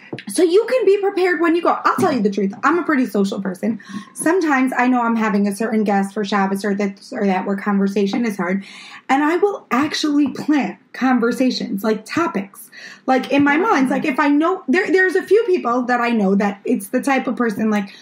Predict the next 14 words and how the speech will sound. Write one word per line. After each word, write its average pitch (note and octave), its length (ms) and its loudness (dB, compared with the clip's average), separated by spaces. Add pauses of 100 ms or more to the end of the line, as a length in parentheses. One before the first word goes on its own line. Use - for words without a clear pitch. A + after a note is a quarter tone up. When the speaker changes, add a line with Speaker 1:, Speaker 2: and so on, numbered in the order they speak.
(200)
Speaker 1:
"Hi, B3+ 220 2
how B3 180 2
are A3 220 2
you? G#3 100 -2
I'm G3+ 180 2
good." G3 240 -2 (560)
And G3 360 -2 (120)
so D#4 220 0
it's C#4+ 80 0
up F4 200 2
to F4 60 2
me, G3 240 0
right? C4+ 300 0
Like, A3 240 -2